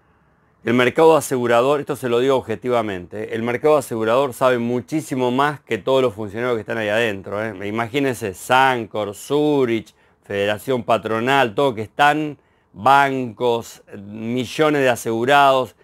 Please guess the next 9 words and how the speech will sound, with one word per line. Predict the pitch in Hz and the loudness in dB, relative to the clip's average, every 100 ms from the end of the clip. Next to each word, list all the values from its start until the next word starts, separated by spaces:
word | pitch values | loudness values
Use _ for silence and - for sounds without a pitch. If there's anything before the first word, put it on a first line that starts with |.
| _ 127 | _ 0
atendiendo | 131 143 135 143 147 165 151 143 135 131 131 | 0 2 0 0 2 2 2 0 0 0 0
siniestros, | - 123 131 143 139 120 - 127 123 | -2 -6 -4 -2 -2 -4 -4 0 0
resolviendo | 113 123 - 127 131 151 156 139 135 131 131 113 _ _ - | 0 -4 -2 -2 0 2 2 2 -2 -2 -2 -2 _ _ -10
en | 117 | -8
juzgados | 107 127 123 151 147 135 107 | -6 -6 2 4 6 2 -4
y | 110 | -12
todo | 143 139 | -4 -2
lo | 131 | 0
demás | 123 123 139 165 - | -2 -2 -2 -2 -4